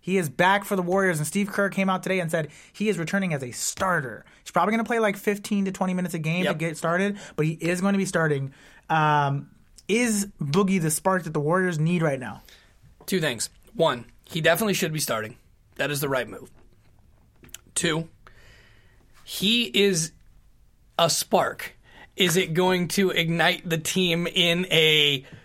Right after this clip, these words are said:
Speaker 2: like, a, a, like, a run in the positive direction? Yes. Or is it going to burn the whole thing down? I, like, I don't know.
Speaker 1: Yeah.
Speaker 2: Wh-, but he, he's a spark.
Speaker 1: Yes.
Speaker 2: Yes. Is he the spark they need? I honestly don't know, because it's, it's gonna go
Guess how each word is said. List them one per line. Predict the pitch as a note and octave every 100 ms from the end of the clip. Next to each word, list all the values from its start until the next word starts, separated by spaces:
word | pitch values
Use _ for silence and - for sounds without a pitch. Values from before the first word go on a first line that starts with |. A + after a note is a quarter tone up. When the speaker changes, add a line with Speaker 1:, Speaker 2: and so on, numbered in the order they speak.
| _ -
Speaker 2:
like, | E3+ D3+ C#3+ -
a, | D3+ C#3+
a, | D3+ C#3+ C#3
like, | F3 C#3+
a | C#3+
run | C#3+ E3 E3+ F3
in | E3 D#3 C#3 C#3+
the |
positive | C3+ - D#3+ F3 G#3+ A3
direction? | A#3+ A3+ G#3+ B3+ G#3+
Yes. | A3+ F3 -
Or | G3 F#3+
is | F#3+
it | F#3
going | E3 E3+ D#3+
to | D3+
burn | C#3 D3 C#3+
the | C3
whole | D3 B2+
thing | - A#2+ A#2+
down? | C#3 A#2 G#2+ - - - - -
I, | D#3+ - -
like, | D#3+ D3+ F3+
I | F3+
don't | F3+ F3 D3
know. | D#3+ F3+ B2+ - E3
Speaker 1:
Yeah. | C#3 C3 A2+
Speaker 2:
Wh-, | G3 G3 F3+
but | F#3
he, | A3 A3
he's | G#3+ A#3+ G3+
a |
spark. | - - D#4 F3 D#3 - -
Speaker 1:
Yes. | A3
Speaker 2:
Yes. | A#3+ -
Is | F#3+ F#3+
he | A3+
the |
spark | F#3 G#3+ F3+
they | D#3+
need? | D3 F3 D3+ B2+ - - - -
I | E3
honestly | D#3+ E3 D#3 D3+
don't | C#3 C#3+ A#2+
know, | B2 B2 - - -
because | - G#3 G#3
it's, | B3 -
it's | B3 -
gonna | D#4+
go | G3 F#3+ F#3 C#3+